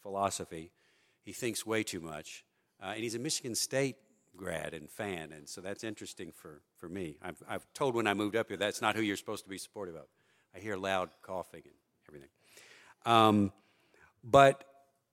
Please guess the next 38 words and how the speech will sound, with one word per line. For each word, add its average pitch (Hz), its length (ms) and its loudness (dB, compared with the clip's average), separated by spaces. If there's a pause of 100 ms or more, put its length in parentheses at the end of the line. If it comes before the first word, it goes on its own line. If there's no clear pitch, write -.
(260)
what 175 320 6
he's 156 320 -4
done, 143 260 2
and, 127 140 0
and 139 160 -6
Jordan 190 300 2
is 139 160 -2
a 110 400 6
Reformed 127 560 0
Protestant, 143 460 2 (1400)
he 135 140 0
has 143 120 4
put 208 260 2
together 123 680 6 (240)
Leo 160 260 6
the 180 120 4
thirteenth 123 680 0 (760)
and 123 160 -6
Abraham 123 380 0
Kuyper. 101 420 0 (840)
You 120 140 -4
have 127 140 2
one 127 120 2
of 117 60 2
the 113 80 -2
greatest 156 520 4
voices 143 400 2
in 123 60 -4
the 113 80 0
Catholic 127 500 0
Church, 104 360 0
certainly 135 240 -4
in 131 60 -2
the 127 60 0
modern 117 380 4
era, 90 480 2
talking 131 480 2
about 104 540 6